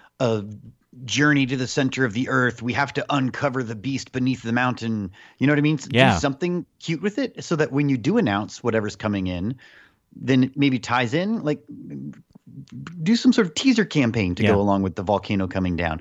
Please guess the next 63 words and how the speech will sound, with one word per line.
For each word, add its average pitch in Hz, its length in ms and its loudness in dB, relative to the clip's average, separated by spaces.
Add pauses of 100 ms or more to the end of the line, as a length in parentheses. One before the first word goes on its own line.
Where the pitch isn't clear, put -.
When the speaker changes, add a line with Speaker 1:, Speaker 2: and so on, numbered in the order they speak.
(140)
Speaker 2:
Yeah. 107 240 -2
Speaker 1:
But, - 180 0
Mike, 139 180 0
maybe 139 220 2
they 123 120 0
don't 127 180 -2
have 117 180 -2
that 90 160 -6
yet. - 260 -16
Speaker 2:
Maybe 127 160 6
Speaker 1:
Maybe 107 80 6
Speaker 2:
not. 107 160 4
Speaker 1:
they 214 60 -2
don't 208 120 -6
have 214 180 2
anything. 101 460 -4
Speaker 2:
You 120 120 8
know 196 80 10
what 202 60 8
would 123 100 0
be 92 80 0
cool, 131 220 4
though? 120 140 8
I, 107 200 0 (120)
I, 120 180 4
I 120 120 4
wonder 135 460 6
if - 160 0
the 113 80 2
mountain 104 560 4
structurally 120 760 0
is 101 100 -2
safe 104 300 -2
enough 120 220 2
to - 80 -4
where 98 120 0
you 92 120 -2
could 98 120 0
do 104 140 4
a - 80 0
haunt 87 380 -2
inside. 73 520 -4 (540)
You 107 120 2
know, 90 80 2
some, 98 260 0
or 127 140 6
maybe 127 240 2
two 151 260 6
haunts. 92 240 4
It's 87 140 -10
big 127 160 4
enough. 98 240 0
You 110 80 -4
might 101 160 2
be 113 80 -2
able 104 140 0
to 98 60 0
do 98 360 2 (180)
some 92 220 -4
really 104 240 4
cool 127 380 2
stuff 123 340 2
inside. 95 320 2